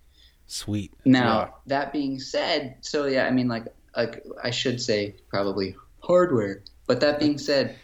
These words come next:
Speaker 2: I recorded everything and I used the full, I tried, I try to use the full,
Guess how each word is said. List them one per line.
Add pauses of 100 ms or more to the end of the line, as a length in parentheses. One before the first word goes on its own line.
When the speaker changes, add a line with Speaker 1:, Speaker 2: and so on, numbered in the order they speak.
(340)
Speaker 2:
I
recorded
everything
and
I
used
the
full, (180)
I
tried,
I
try
to
use
the
full,